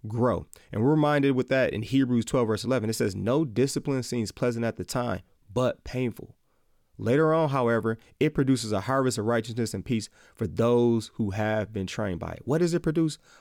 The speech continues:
A harvest of righteousness and peace for those who have been trained by it. So, so many parents run, wanna run to their kids' rescue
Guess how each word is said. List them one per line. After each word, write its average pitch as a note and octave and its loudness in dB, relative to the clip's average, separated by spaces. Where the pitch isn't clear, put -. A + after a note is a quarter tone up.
A G#2+ -2
harvest C#3+ 0
of G2 -4
righteousness A#2+ -2
and F#2 -8
peace B2 0
for G2 -8
those A#2 0
who A2+ -2
have G#2 -2
been G#2 -2
trained G#2 -4
by E2+ -8
it. - -18
So, - -4
so D#3+ -2
many E3+ 0
parents C#3+ -4
run, C#3+ -2
wanna A#2+ -2
run C#3 0
to D3+ -4
their C3 0
kids' B2+ 0
rescue B2 -2